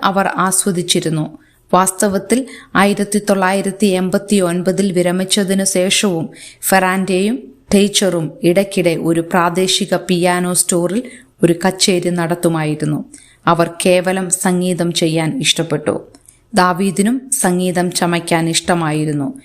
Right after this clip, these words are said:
എന്നാൽ തന്റെ പാട്ടിന് ഉയർന്ന ഉദ്ദേശം നൽകാൻ അവൻ ദൈവത്തോടൊപ്പം ചേർന്നു. അവന്റെ സങ്കീർത്തനങ്ങൾ അവന്റെ പോരാട്ടം നിറഞ്ഞ ജീവിതത്തെയും ദൈവത്തിൽ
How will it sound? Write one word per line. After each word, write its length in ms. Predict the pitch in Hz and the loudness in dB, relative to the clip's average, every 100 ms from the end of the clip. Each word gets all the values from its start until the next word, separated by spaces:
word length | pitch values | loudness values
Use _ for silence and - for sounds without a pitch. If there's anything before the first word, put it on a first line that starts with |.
| - _ - | -20 _ 0
എന്നാൽ 340 | 175 175 202 - - | 2 2 -2 -6 -18
തന്റെ 460 | - - 202 220 254 | -10 0 2 2 0
പാട്ടിന് 840 | 247 185 185 185 190 170 156 - 165 | 0 0 0 0 0 0 -4 -2 2
ഉയർന്ന 420 | 180 190 196 180 | 4 2 0 -2
ഉദ്ദേശം 720 | 170 156 175 180 - 190 175 | -2 0 2 2 0 0 -2
നൽകാൻ 400 | 165 156 165 202 - | -4 0 -2 -2 -4
അവൻ 320 | - 170 165 | -2 0 0
ദൈവത്തോടൊപ്പം 920 | 156 165 175 175 180 160 160 - 143 | 2 2 0 0 0 0 -2 -2 -2
ചേർന്നു. 560 | - 160 151 151 - - _ - - - | -2 -2 -2 -4 -4 -10 _ -20 -14 -2
അവന്റെ 240 | 208 214 214 | 0 2 0
സങ്കീർത്തനങ്ങൾ 920 | - 220 226 226 247 220 226 240 262 - - - | 0 0 0 0 0 0 0 -2 -4 -12 -10 0
അവന്റെ 260 | 185 190 185 | 2 2 0
പോരാട്ടം 640 | 185 196 196 202 196 190 | 2 2 2 0 -2 -2
നിറഞ്ഞ 280 | 175 175 175 | 0 -2 -2
ജീവിതത്തെയും 840 | - 190 185 185 190 190 196 240 233 | 0 0 0 0 2 0 2 0 0
ദൈവത്തിൽ 640 | 185 196 185 190 202 233 | 0 0 -2 0 0 0